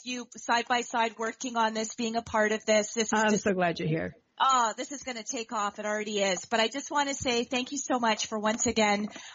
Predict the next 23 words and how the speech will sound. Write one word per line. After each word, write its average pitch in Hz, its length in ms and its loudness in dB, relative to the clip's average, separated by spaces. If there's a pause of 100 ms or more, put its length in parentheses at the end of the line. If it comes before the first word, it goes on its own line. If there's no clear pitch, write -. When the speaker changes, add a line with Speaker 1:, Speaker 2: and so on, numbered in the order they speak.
Speaker 1:
uh, 185 380 4
providing 226 500 0
myself 208 420 -2
and 214 80 -8
the 202 80 -2
listeners 196 500 -4
with 185 200 0 (180)
the 185 80 0
gift - 280 0
of 214 120 -4
your 190 120 -2
time. 196 440 2
You 196 200 -8
always 220 260 6
Speaker 2:
Thank - 80 -6
Speaker 1:
bring 202 140 -4
Speaker 2:
you. 190 80 -2
Speaker 1:
something 202 580 -2
really 202 460 2 (220)
profound 202 600 2
to - 100 -10
the 202 80 -4
show. 185 460 0